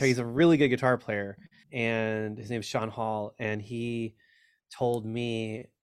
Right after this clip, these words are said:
Speaker 2: we were at this, like, gas station, and it had one of those little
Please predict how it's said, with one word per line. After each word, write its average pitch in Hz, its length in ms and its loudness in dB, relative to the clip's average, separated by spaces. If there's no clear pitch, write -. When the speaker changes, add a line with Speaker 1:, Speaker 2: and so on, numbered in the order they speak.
Speaker 2:
we 131 100 4
were 131 120 6
at 123 160 0
this, 117 220 -4
like, 110 200 -2
gas 120 300 2
station, 110 580 -2
and 123 60 -2
it 123 40 0
had 131 120 0
one 139 60 0
of 135 60 2
those 127 140 0
little 131 300 -2